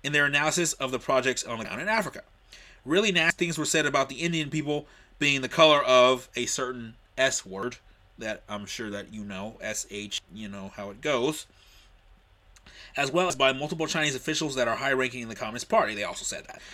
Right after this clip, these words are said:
So in the year two thousand, lots of people visited China. During that time, there was a very famous travel book that many people used. In the travel book, sourced from Chinese sources, it states, quote,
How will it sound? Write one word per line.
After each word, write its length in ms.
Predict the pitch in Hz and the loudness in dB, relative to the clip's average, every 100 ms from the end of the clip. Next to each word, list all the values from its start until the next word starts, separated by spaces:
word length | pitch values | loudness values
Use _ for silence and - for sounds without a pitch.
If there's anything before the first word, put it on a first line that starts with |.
| - | -4
So 160 | 180 156 | 2 2
in 120 | 151 | 2
the 60 | 156 | 2
year 200 | 196 190 | 4 4
two 160 | 220 | 2
thousand, 380 | 208 190 147 123 - - - | 2 2 0 -6 -14 -18 -8
lots 240 | 151 196 | -4 2
of 220 | 208 180 - _ - | 2 2 -2 _ -8
people 240 | 175 165 160 | -2 0 0
visited 400 | 135 139 143 143 | 2 0 2 0
China. 320 | 196 147 98 - | 0 0 -4 -6
During 220 | 156 180 | -2 0
that 160 | 175 165 | 0 0
time, 320 | 180 170 170 | -2 -2 -2
there 140 | 147 | 0
was 100 | 139 | 0
a 60 | 123 | -2
very 280 | 120 160 175 | -2 0 0
famous 300 | 175 156 147 | 0 -2 -4
travel 300 | - 160 131 | -2 -2 -2
book 220 | 151 143 | -4 -2
that 200 | 123 117 | -2 0
many 240 | 147 165 | -2 -2
people 240 | 156 170 165 | -2 0 2
used. 380 | 247 151 - - - - - | 2 0 -4 -16 -20 -20 -8
In 80 | 143 | -2
the 60 | |
travel 260 | 143 202 180 | 4 4 4
book, 260 | 190 190 - | 4 2 0
sourced 300 | - - 175 | -6 0 0
from 160 | - 147 | 0 -2
Chinese 500 | 170 165 170 151 - | 0 2 2 0 -2
sources, 400 | - 190 175 156 | 0 2 2 0
it 120 | - 156 | 0 0
states, 460 | 202 151 - - - - | 2 2 -2 -16 -20 2
quote, 280 | 196 127 | 4 4